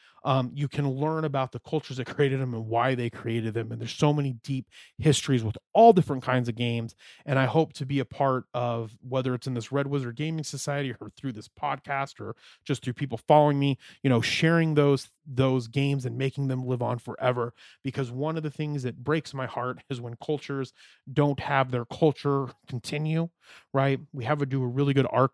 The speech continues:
job archiving things, archiving games, archiving cultures. And, you know, it would break my heart if that didn't continue, you know, which is, you know, one of the other things that's been on my mind is that,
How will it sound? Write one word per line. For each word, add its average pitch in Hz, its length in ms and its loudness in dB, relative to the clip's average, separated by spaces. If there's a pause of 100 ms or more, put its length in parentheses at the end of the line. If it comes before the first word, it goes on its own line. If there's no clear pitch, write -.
(120)
job 123 280 2
archiving 131 580 0
things, 135 260 -2
archiving 110 540 -4
games, 143 340 0 (320)
archiving 120 440 0
cultures. 131 420 4
And, 117 140 -2 (260)
you 135 80 -2
know, 127 160 0
it 127 40 -4
would 120 120 -6
break 151 200 -2
my 135 100 -6
heart 131 240 -6
if 117 100 -10
that 117 200 -8
didn't 120 300 -6 (260)
continue, 110 580 -8 (420)
you 139 80 2
know, 131 80 4
which 123 180 2
is, - 180 -4
you 147 140 2
know, 123 120 2
one 127 200 0
of 127 60 -2
the 131 120 -2
other 135 180 0
things 131 260 -2
that's 110 140 -8
been 139 200 2
on 151 140 4
my 113 140 0
mind 110 380 -4 (880)
is 143 120 -4
that, 123 200 -4